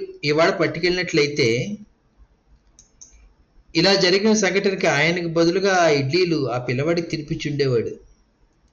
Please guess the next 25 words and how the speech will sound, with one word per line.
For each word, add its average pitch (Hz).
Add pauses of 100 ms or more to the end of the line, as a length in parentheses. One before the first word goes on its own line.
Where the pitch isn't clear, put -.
(400)
ఇక్కడ -
ఆ 143
పిల్లవాడు 143
నాకు 139
దక్కుండేవాడు 170
కాదు, 110
దిక్కు 127
మోక్కు 175
లేని 156
చావు 135
చచ్చుండేవాడు. 123 (2750)
ఏ 151 (120)
దైవ 180
అనుగ్రహం 208
వలనో 208
నా 180
మనసు 165
మార్చుకుని 185
ఆ 180
ఇడ్లీలు 160
పారేసి 165
మంచి 139
ఇడ్లీలు 160
పెట్టడం 135
వలన 107